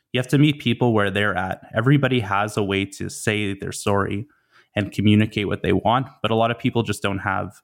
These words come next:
the access to that in the same way that other people do. So I did that sort of work for a very long time. Um, unfortunately, the field doesn't pay a lot, and I ended up burning out because I had to work, like, seventy or eighty hours a week,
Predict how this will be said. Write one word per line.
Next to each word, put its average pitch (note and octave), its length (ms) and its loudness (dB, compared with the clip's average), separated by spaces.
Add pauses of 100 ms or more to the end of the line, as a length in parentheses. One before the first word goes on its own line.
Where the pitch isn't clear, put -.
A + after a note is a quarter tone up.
(600)
the A2 140 2
access A2+ 500 -4
to A2 200 2
that G2 340 -2 (580)
in A2+ 120 2
the G#2 80 4
same G#2 240 -2
way G2+ 100 -2
that F#2+ 140 -2
other G2 200 -2
people F#2 340 -8
do. - 240 -10 (720)
So G#2+ 400 -4 (140)
I A#2 60 0
did B2 160 2
that C3 140 2
sort C3+ 140 2
of A#2+ 100 -2
work A2+ 180 -2
for A2 100 2
a G2+ 40 0
very G2+ 180 2
long G2 220 -2
time. C#3 380 -2 (340)
Um, F#2 460 -2 (1120)
unfortunately, A#2 520 2
the G#2 180 0
field A2+ 360 2
doesn't G#2 340 0
pay B2+ 160 -2
a B2+ 80 0
lot, B2+ 320 0
and G2 120 -2
I G2+ 60 -2
ended G2+ 240 0
up G2 160 -2
burning G2 300 0
out G#2 240 -4
because G2 260 -2
I G2 80 2
had F#2+ 200 -4
to G2 80 -6
work, G#2 240 0
like, G#2+ 160 0
seventy G#2+ 460 0
or G#2+ 100 4
eighty G#2 240 -2
hours G#2 260 0
a G2+ 60 2
week, C#3+ 240 -2